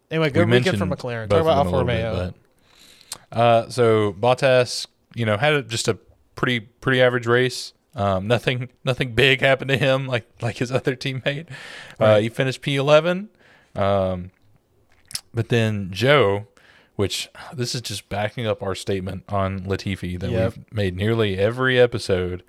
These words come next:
Speaker 1: Yep.
Speaker 2: Latifi forced Joe into the wall. And I'm not even talking like, oh, there's a chance it could have been Joe just, you know, not being safe. Like, Latifi full on just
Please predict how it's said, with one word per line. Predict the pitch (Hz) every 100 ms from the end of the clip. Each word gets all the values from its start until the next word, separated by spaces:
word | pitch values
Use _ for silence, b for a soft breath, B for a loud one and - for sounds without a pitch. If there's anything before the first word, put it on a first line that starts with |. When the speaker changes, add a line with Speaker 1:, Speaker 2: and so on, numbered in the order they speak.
| B
Speaker 1:
Yep. | 127 135 127 B B B B B B B B B
Speaker 2:
Latifi | 143 180 233 240 185
forced | - - - 185 180 - -
Joe | 117 131 131 117 107 113 - -
into | 131 147 147
the | 135
wall. | 113 104 101 98 104
And | 123 127
I'm | 175
not | 240 185
even | 139
talking | 123 127 123 110
like, | 107 92 - _ -
oh, | 120
there's | 113 120 104
a |
chance | - 113 107 107
it |
could | - 104
have | 95
been | 98 92
Joe | 90 101 98
just, | 92 90 - -
you | 101
know, | 92
not | 98 98
being | 92 92
safe. | - 95
Like, | 104 104
Latifi | 151 - 226 220 180
full | - 151 143
on | 139 135
just | 113 110